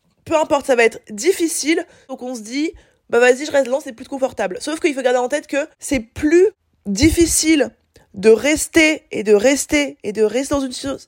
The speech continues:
situation qui te convient pas, de pas réussir à en sortir, de pas réussir à faire l'effort de, de se bouger pour passer à autre chose. C'est beaucoup plus dur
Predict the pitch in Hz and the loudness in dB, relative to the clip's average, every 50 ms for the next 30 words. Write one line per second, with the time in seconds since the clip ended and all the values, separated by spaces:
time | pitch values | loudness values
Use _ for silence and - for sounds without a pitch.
0 | _ - - - - 285 277 269 285 - 302 - - 269 262 269 269 269 277 277 | _ -14 -14 -12 -8 -6 -6 -6 -6 -8 -10 -10 -8 -6 -4 -4 -2 0 -2 -2
1 | 269 - - - _ _ - 202 226 214 - 302 311 330 320 320 302 - 311 294 | -2 -4 -10 -20 _ _ -8 -6 -4 0 2 2 4 4 2 0 0 0 0 0
2 | 285 285 285 302 294 277 - - - 285 277 - _ - _ _ - 233 226 294 | 0 0 0 -2 -4 -4 -6 -10 -10 -10 -10 -10 _ -20 _ _ -8 -4 2 2
3 | 311 294 330 320 302 - 339 320 294 277 - 285 269 269 269 254 - 302 285 294 | 2 2 2 0 0 2 2 2 2 4 2 2 2 2 0 0 2 0 0 2
4 | 240 262 247 247 _ - - _ _ _ - 190 190 247 247 240 240 247 247 226 | 0 -2 -2 -2 _ -12 -20 _ _ _ -16 -10 -4 -2 -2 0 0 -2 -4 -4
5 | - - 294 226 220 269 285 294 262 311 302 - - - - 269 269 262 269 254 | -4 -4 -4 -4 -4 -4 -4 -2 0 0 0 -2 -2 -2 0 2 2 2 2 2
6 | 233 240 247 - - 269 311 381 381 370 - _ _ _ _ _ _ _ _ - | 2 0 0 -2 -4 -2 -2 -2 -2 -6 -12 _ _ _ _ _ _ _ _ -6
7 | - 262 226 202 302 339 339 392 370 - - 349 330 302 247 240 277 302 330 339 | -4 -2 0 2 2 2 4 4 2 2 4 2 2 2 2 0 2 2 2 2
8 | - - - | 0 -6 -14